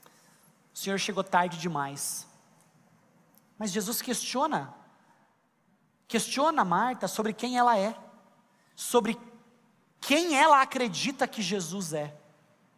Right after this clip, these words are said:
E esta Marta precisa dizer: "Senhor Jesus, eu tenho crido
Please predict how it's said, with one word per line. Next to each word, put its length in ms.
E 100
esta 300
Marta 540
precisa 420
dizer: 440
"Senhor 400
Jesus, 640
eu 200
tenho 340
crido 720